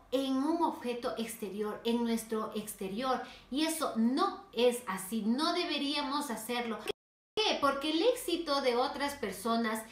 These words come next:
no necesariamente es nuestro éxito. El éxito, ¿dónde está? Está donde nosotros, lo interiorizamos nosotros. ¿Por qué? Porque nuestro éxito va a ser, como ya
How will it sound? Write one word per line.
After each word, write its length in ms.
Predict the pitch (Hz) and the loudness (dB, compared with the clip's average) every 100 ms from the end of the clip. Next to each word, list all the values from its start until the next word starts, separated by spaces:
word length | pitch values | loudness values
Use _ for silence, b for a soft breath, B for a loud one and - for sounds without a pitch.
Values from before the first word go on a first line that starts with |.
| B B | B B
no 80 | 415 494 | 0 0
necesariamente 840 | 508 403 339 339 339 294 302 302 311 | 0 0 0 0 0 0 -2 -2 -2
es 100 | 254 | 0
nuestro 380 | 247 240 233 | -2 -2 -2
éxito. 600 | 196 302 - 233 - 180 B B B B | 0 -2 -2 -8 -4 -6 B B B B
El 180 | - 349 | 0 4
éxito, 560 | 415 453 403 359 349 349 | 4 4 0 2 0 2
¿dónde 380 | 339 370 349 302 | 4 4 2 -2
está? 480 | - - 196 180 - | -2 2 4 4 0
Está 400 | 226 - 285 339 | -4 2 4 4
donde 280 | 359 302 | 4 2
nosotros, 840 | 233 196 185 - 226 226 196 175 202 | 0 0 -6 0 0 2 -2 -6 0
lo 100 | 226 | 2
interiorizamos 960 | 226 226 220 214 214 262 277 311 - | 2 0 -2 -4 -4 -4 -2 -4 -4
nosotros. 680 | 214 196 185 226 220 196 180 B B B | -4 -4 -4 -2 -2 -4 -10 B B B
¿Por 180 | 370 381 | 2 4
qué? 460 | 370 311 302 - - | 2 0 -2 -10 -2
Porque 500 | 285 254 247 233 214 | 2 2 4 2 4
nuestro 500 | 220 226 233 254 226 | 4 4 2 0 0
éxito 540 | - 359 349 294 - 226 | 2 2 2 -2 2 2
va 80 | 196 | 2
a 80 | |
ser, 180 | 214 196 | 0 -4
como 320 | 208 - 196 | -4 -4 0
ya 140 | 202 | 2